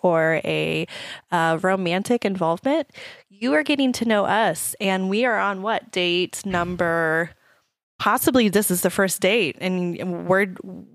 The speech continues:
we are chasing you away, you away. You're taking these fake phone calls, like, "Uh, I'm sorry, gotta take this right now. Sorry, uh, gotta go. Oh, actually, it's an emergency.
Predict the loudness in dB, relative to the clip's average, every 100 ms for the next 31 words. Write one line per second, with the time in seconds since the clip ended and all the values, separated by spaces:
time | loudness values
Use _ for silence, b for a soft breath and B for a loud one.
0 | 0 2 2 0 -2 0 0 0 2 2
1 | 2 -2 -2 0 2 2 2 0 0 0
2 | 0 -2 -4 _ -2 -2 0 0 0 2
3 | 4 4 4 2 0 -4 B B B -4
4 | -4 -2 0 2 2 0 -4 -8 -2 0
5 | 2 0 -2 -2 -2 2 0 2 0 2
6 | 0 0 0 0 0 2 2 0 0 0
7 | 0 -2 -2 -2 0 0 2 4 2 0
8 | 0 2 2 0 0 0 -2 -4 -2 -2